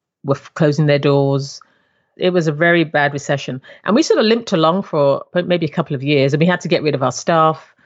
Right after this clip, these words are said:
We had to close some of us. We had, uh, three studios. We had to close two of those, kept one. And then it came a point where we just couldn't carry on anymore the way we were, with the way we were doing. Uh, we limped along for a couple of years. And then we decided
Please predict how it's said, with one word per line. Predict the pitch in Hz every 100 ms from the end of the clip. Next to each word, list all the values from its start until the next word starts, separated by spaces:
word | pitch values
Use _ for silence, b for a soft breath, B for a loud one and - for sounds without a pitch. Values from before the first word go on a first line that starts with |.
| b b
We | 156 147 143 143 143 147 143 _ _
had | - 143
to | 143
close | 156 143
some | 151
of | 135
us. | 131 -
We | 175
had, | 170 - -
uh, | 139
three | - 151
studios. | - 151 139 139 135
We |
had | 139 -
to |
close | - 151 139
two | - 151
of | 143
those, | 139 139 135
kept | - - -
one. | 143 139 139 139 B B B B B _
And | - 196
then | 208
it | 208
came | 220 190
a |
point | 185 185 165
where | 170 160 151 156 _ -
we |
just | 160 -
couldn't | 165 151 - _ _ _
carry | - 156 151
on | 143
anymore | 135 127 120 120
the | 120 143
way | 127
we | 123
were, | 123 120 131 147 -
with | 131
the | 135
way | 135
we | 127
were | 127
doing. | 135 139 175 180 B B B -
Uh, | 143 143
we |
limped | 170 175
along | 160 147
for | 143
a | 139
couple | 147 -
of | 139
years. | 135 135 - B B B
And | 196
then | 202 214 220 220 - _ 185
we | 185
decided | 175 - 170 165 160